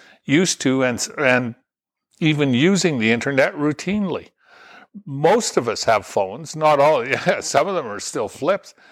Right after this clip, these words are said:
but there's everyone now is, even the guys, the guys that use the flips, the old flippers,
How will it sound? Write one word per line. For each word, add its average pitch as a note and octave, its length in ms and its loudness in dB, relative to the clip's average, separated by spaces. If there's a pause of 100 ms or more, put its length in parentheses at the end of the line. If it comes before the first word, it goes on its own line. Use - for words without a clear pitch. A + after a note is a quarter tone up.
(300)
but D#3+ 360 2
there's D#3 420 2
everyone F3+ 480 2
now C3+ 300 4
is, A2 200 -6 (260)
even D#3 320 -4
the C3 100 2
guys, B2+ 340 2
the G#2+ 120 -2
guys C3+ 340 2
that A#2 100 -16
use A#2 240 -6
the G#2+ 120 -12
flips, - 480 -4
the - 140 -12
old C3+ 240 -6
flippers, E3 580 -2